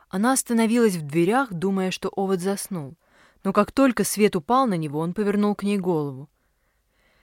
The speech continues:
«Я сварила вам кофе», — сказала Джема, опуская лампу на стол. «Поставьте его куда-нибудь и, пожалуйста, подойдите ко мне». Он взял её в свои руки.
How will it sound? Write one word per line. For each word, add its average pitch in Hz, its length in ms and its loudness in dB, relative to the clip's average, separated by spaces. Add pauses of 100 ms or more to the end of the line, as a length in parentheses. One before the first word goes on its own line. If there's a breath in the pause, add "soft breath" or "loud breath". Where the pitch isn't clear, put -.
(220)
«Я 226 160 0
сварила 254 480 4
вам 254 260 4
кофе», — 254 400 2
сказала 160 520 -4
Джема, 151 400 -4
опуская 160 440 -8
лампу 147 300 -8
на 156 160 -6
стол. 139 380 -14 (640 soft breath)
«Поставьте 185 540 2
его 143 180 -4
куда-нибудь 135 640 -10 (180)
и, 165 60 -10
пожалуйста, 160 500 -2
подойдите 202 480 -2
ко 151 160 -8
мне». 135 300 -12 (480)
Он 156 160 -6
взял 147 240 -6
её 139 160 -8
в - 40 -20
свои 160 220 -8
руки. 139 420 -12